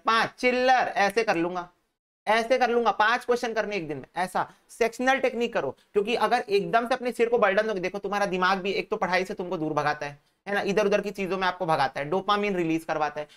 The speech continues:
उसके बाद भी अगर तुम उसको बोलोगे, "बेटा डेढ़ सौ क्वेश्चन करने," बोले, "मैं नहीं कर रहा मम्मी, मैं नहीं, मैं नहीं, मैं नहीं कर रहा, बच्चा तो है, मैं नहीं करूंगा," ऐसे करने लगेगा। उससे बेटर क्या है, उसको बोलो, "बेटा बस पाँच क्वेश्चन करने हैं मात्र," उसको बोलो, "पाँच क्वेश्चन," वो बोलेगा, "पाँच क्वेश्चन करने हैं, हाँ पाँच क्वेश्चन कर लूंगा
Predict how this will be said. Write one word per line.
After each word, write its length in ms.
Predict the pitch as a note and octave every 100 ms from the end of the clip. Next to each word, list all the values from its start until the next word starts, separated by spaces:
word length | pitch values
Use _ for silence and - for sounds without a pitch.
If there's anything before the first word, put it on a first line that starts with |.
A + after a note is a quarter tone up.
| _
उसके 200 | G3+ -
बाद 200 | G3+ G3
भी 80 | G3
अगर 120 | A3
तुम 120 | A3 G#3+
उसको 180 | G#3 G#3+
बोलोगे, 280 | G3+ G#3
"बेटा 300 | F3+ E3 F3+
डेढ़ 180 | G3 F3+
सौ 120 | F#3 G3+
क्वेश्चन 260 | G3 G3+
करने," 260 | F#3 F#3 F#3+ - -
बोले, 120 | A3
"मैं 160 | A#3+ A3+
नहीं 100 | A#3+
कर 120 | A3+
रहा 120 | G#3+
मम्मी, 260 | A3 G#3 A#3
मैं 160 | A3+ G#3+
नहीं, 100 | A3
मैं 160 | G#3 G#3
नहीं, 100 | G#3+
मैं 140 | F#3+
नहीं 100 | G3+
कर 100 | F#3+
रहा, 100 | E3+
बच्चा 280 | F3 E3+ G3+
तो 100 | A3
है, 180 | A3 A#3 _ _
मैं 160 | G#3 A3
नहीं 100 | A#3+
करूंगा," 360 | A3 F#3+ F3+ E3 _ _
ऐसे 200 | F3 G3
करने 240 | G#3 D#3+ E3+
लगेगा। 300 | E3+ D#3+ D#3+ _
उससे 240 | F3 - A3
बेटर 260 | G#3 A3+
क्या 140 | G#3+ F3
है, 80 | -
उसको 180 | - G3+
बोलो, 140 | A3
"बेटा 180 | A3 B3
बस 140 | A#3+
पाँच 300 | - G3 A3
क्वेश्चन 280 | A#3 A3+ A#3
करने 180 | A#3 A#3
हैं 60 |
मात्र," 560 | A3+ G#3+ A#3+ - C#4 D4 G3+ - _ _ _ -
उसको 180 | G3 A#3+
बोलो, 140 | B3+
"पाँच 240 | A#3 A#3
क्वेश्चन," 200 | A#3+ A#3+
वो 140 | G3+ F#3
बोलेगा, 300 | G3 G#3+ A3 _ _ _ -
"पाँच 260 | G3+ A#3+
क्वेश्चन 300 | - A3+ F#3+
करने 260 | D3+ C#3 D#3+
हैं, 140 | C3 - _ _ _ _ _ F3
हाँ 180 | C#3+ -
पाँच 240 | D#3+ F#3+
क्वेश्चन 300 | - F#3+ G3
कर 140 | F3+ C3+
लूंगा 280 | A2 G#2+